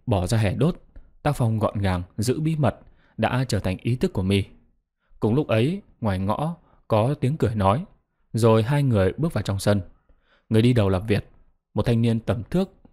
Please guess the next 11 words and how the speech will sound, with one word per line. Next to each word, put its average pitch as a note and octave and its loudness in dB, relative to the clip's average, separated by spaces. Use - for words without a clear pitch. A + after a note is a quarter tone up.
dáng A2 -2
vạm A2 -4
vỡ, B2 0
đầu A2+ 4
để F#2+ 0
trần, F#2+ 0
đôi A2+ 4
lông A#2+ 0
mày F#2+ 0
đen A#2 -2
nhánh A2+ 2